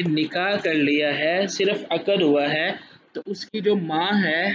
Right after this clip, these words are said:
یعنی جو آپ کی ساس بنی ہے، وہ آپ کے لیے ہمیشہ کے لیے حرام ہو گئی ہے، جیسے آپ کی، آ،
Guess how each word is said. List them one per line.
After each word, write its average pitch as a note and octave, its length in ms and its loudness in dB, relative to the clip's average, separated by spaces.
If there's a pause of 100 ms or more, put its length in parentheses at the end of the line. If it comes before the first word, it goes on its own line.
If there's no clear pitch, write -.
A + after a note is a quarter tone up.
(120)
یعنی F#3 240 -2
جو F#3+ 220 -4
آپ D#3+ 380 -4
کی G#3+ 80 0
ساس F#3 500 -2
بنی C#3+ 320 -2
ہے، D#3 120 -2 (640)
وہ F#3 360 2
آپ E3 340 -4
کے F3+ 80 0
لیے F3 260 2
ہمیشہ F#3 500 0 (140)
کے F3+ 60 -2
لیے D#3 280 0 (520)
حرام F3 360 0
ہو D3 180 2
گئی D#3 200 2
ہے، F3 160 0
جیسے E3+ 360 -2
آپ D#3 420 -4
کی، F#3+ 240 2 (400)
آ، D3+ 60 -2